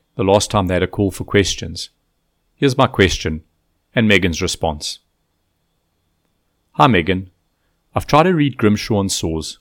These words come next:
without much success, and I know a while back Andrew Lund was working on a saw book.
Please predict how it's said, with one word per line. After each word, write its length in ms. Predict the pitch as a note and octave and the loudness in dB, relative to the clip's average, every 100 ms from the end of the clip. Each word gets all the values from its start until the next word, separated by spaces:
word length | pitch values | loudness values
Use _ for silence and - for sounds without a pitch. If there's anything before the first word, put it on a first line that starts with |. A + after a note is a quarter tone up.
| - | -8
without 300 | G#2+ C3 B2+ | 0 0 2
much 160 | G#2+ | 0
success, 600 | - G#2 - F2 D2 - - _ _ _ _ _ _ | 0 -6 -2 -2 -2 -8 -14 _ _ _ _ _ _
and 140 | - A2+ | -2 2
I 60 | |
know 160 | A#2 D#3 | 4 4
a 60 | D3 | 4
while 220 | A2 A#2 | 4 4
back 300 | G#2 G2 - | 4 0 0
Andrew 280 | A2 G#2 A2 | 0 2 2
Lund 200 | G2+ F#2+ | 0 0
was 160 | F#2+ | -2
working 360 | E2+ F#2 - G2+ | 0 -2 -2 -6
on 100 | F#2+ | -4
a 60 | F#2 | -2
saw 260 | - A2 | 0 0
book. 320 | D#2+ D#2+ - | 0 -10 -14